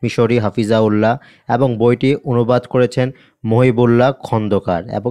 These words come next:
এই বইটি সম্পাদনা করেছেন মোহাম্মদ সাজেদুল ইসলাম এবং এই বইটি প্রকাশিত হয়েছে আজান প্রকাশনী থেকে। বইটির গায়ের মূল্য একশো দশ টাকা এবং এই বইটিতে আছে বাহাত্তর পৃষ্ঠা।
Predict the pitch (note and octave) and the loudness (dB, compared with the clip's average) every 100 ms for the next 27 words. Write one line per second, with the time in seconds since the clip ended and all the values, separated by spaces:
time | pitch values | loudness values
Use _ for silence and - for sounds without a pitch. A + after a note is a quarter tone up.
0 | C3+ C3 B2 B2+ B2+ B2 A#2 A#2+ A#2+ A#2+ | -2 -2 0 -2 -2 -2 -2 -2 0 -2
1 | A2+ A#2+ A2+ B2+ C#3 - - - _ A#2 | -2 -2 -2 -4 -4 -8 -20 -20 _ -2
2 | A2 A#2+ A#2+ B2 C3 C#3 - - A2+ A2+ | 0 0 0 0 -2 -4 -8 -2 0 2
3 | A#2 B2+ C#3+ B2 - - G2 F2 - A2+ | 2 2 0 -2 -4 -4 -4 -4 -8 -6
4 | A#2+ C#3 C3 B2+ B2+ C3 A#2+ B2 B2 B2 | -2 -2 0 0 -2 -2 -4 -4 -4 -2
5 | A#2+ A2+ C3 - A2+ A2 A#2+ A#2+ A2+ A#2 | 0 0 -4 0 0 0 0 0 -2 -2
6 | A#2+ A#2 A#2 A#2 A#2+ - - - _ A#2 | -4 -2 0 0 -2 -6 -20 -20 _ 0
7 | B2 C#3 A#2+ A2 A#2 B2 B2+ B2+ B2+ A#2 | 2 2 2 2 2 0 0 2 2 0
8 | - A#2+ G#2+ A2+ - B2 - B2+ B2 A2 | -2 0 0 -2 -2 -4 0 -2 -2 -4
9 | A2 A2 A#2+ G#2+ A#2 A#2+ A#2+ A#2+ A2+ - | -6 -2 -2 0 0 0 0 0 0 -2
10 | C3+ A2 G2 G#2 - C3 C3+ - G2+ - | -4 -2 -2 -2 -2 -4 -4 -4 -6 -6
11 | - | -14